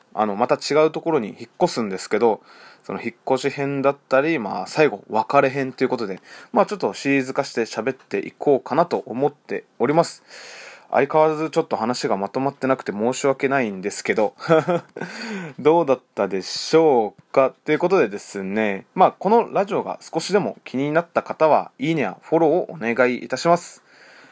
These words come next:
はい、それではね、もうお昼なんですけど、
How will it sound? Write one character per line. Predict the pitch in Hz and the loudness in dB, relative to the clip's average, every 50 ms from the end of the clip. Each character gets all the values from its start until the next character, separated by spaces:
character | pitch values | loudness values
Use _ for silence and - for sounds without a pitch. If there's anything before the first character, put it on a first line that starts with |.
| - _ _ _ - | -20 _ _ _ 0
は | 185 190 | 0 0
い、 | 165 - _ _ - | 0 -2 _ _ -12
そ | - - 185 | -4 0 0
れ | 185 | 2
で | 185 208 | 4 4
は | 190 147 | 4 4
ね、 | 139 131 | 2 0
も | 120 113 104 101 98 | 0 0 -2 -2 -4
う | - | -6
お | 107 | -6
昼 | - - 220 175 143 | 0 2 2 4 4
な | 120 107 | 2 0
ん | 101 | -2
で | 95 | -6
す | 92 - - | -12 -12 -6
け | - 104 | -4 0
ど、 | 110 147 156 - | 4 4 4 4